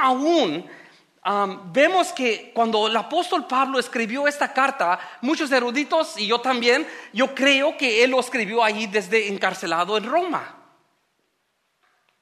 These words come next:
Y vemos a, a, a través de la literatura en la Biblia, específicamente en Hechos capítulo veintiocho, versículo treinta, vemos cómo Pablo animaba a los hermanos en Roma.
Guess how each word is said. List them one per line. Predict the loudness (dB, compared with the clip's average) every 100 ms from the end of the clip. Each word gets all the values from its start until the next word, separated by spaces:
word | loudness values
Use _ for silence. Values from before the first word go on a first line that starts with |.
| _ _ _
Y | -8
vemos | 0 4 4 4 4
a, | 2
a, | 4 2 2
a | 2
través | 2 2 2
de | 2
la | 0
literatura | 0 0 2 0 0 2 2 2 -4
en | 0 2
la | 2
Biblia, | 4 4 4 2 2 2 -2 -16 -10
específicamente | -10 -2 -2 2 2 2 2 2 2 2 0
en | 0 0
Hechos | 0 0 -2
capítulo | -2 -4 -2 -2 0
veintiocho, | 0 0 0 2 2 0
versículo | 0 0 -4 -2 -2
treinta, | 2 4 4 2 0 -2 -14 -2
vemos | 2 2 0
cómo | 0 2 2 2
Pablo | 4 4 4 0 2
animaba | 0 0 -2 2 2 4 2 0 -4 -6
a | -2
los | 0 0
hermanos | 0 0 0 2 0 0
en | 0
Roma. | 2 2 0 -2